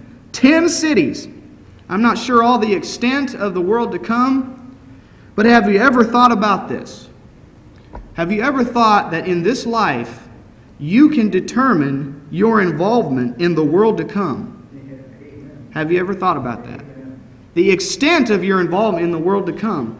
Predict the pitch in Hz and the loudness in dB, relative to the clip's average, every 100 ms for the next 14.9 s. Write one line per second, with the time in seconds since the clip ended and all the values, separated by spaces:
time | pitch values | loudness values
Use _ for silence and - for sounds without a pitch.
0 | - - - 226 233 175 156 - 254 185 | -20 -16 -6 -2 0 -2 -4 0 0 0
1 | 127 120 - - 175 170 160 160 190 185 | -2 -4 -6 -8 2 4 4 2 0 2
2 | 180 220 151 156 120 92 - - 143 143 | 2 2 -2 -4 -2 -6 -12 -6 0 2
3 | 151 160 147 127 98 65 - - - - | 2 -2 -4 -6 -6 -10 -18 -20 -20 -20
4 | - - - - - - - - - - | -20 -20 -20 -20 -20 -20 -20 -20 -20 -20
5 | - - - 277 - 247 226 247 247 220 | -20 -18 0 2 4 0 4 4 6 6
6 | 202 262 311 214 - - 285 202 - 180 | 4 6 4 2 0 2 6 6 4 2
7 | 175 220 208 208 214 - - 349 247 - | 4 4 6 6 4 2 0 0 0 -2
8 | - - - - - - - 156 156 147 | -10 -12 -10 -10 -12 -18 -18 -16 -16 -16
9 | 151 - - - - 151 135 170 190 320 | -16 -18 -20 -20 -10 -10 -6 -2 2 4
10 | 381 - 247 240 202 208 269 254 180 254 | 2 2 4 4 4 4 4 4 4 4
11 | 349 185 180 247 226 214 196 277 370 202 | 4 4 2 2 2 0 0 2 2 2
12 | 170 135 143 196 349 294 185 180 208 302 | 2 0 -2 0 2 2 0 -4 -2 0
13 | 240 - 196 214 180 160 - - - 190 | 0 -2 0 0 0 -4 -6 -12 -6 -2
14 | 208 160 123 107 95 - 120 95 - | -2 -4 -6 -8 -10 -10 -10 -10 -14